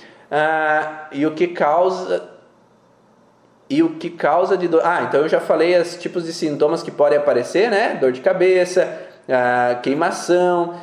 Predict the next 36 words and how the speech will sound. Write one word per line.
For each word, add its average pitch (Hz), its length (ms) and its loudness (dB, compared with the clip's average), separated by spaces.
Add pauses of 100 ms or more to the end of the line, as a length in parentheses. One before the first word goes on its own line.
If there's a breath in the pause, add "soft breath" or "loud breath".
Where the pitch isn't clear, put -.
Só 180 140 2
que 202 140 -4
quando 247 340 2
o - 80 -4
paciente 160 440 0
ele 143 120 -2
entra 180 360 0
num 165 160 0
contexto 143 600 2
assim, 117 340 -4 (220)
é 127 100 2
importante 196 720 2
isso 185 120 -2
pra 185 100 0
quem 180 300 0 (160 loud breath)
estuda 196 320 0
o 208 40 -2
curso 180 260 2
Origens 180 520 2
e 139 80 -6
já 151 120 2
foi 175 260 2
até 170 200 2
a 175 80 4
parte 156 340 0
do 160 80 4
avançado 151 460 2
do 156 60 -2
curso 147 240 -2
Origens, 160 240 0
sabe 190 320 0
muito 208 400 -2
bem 175 240 2
sobre 196 260 -4
isso, 185 280 -2
que 127 520 -2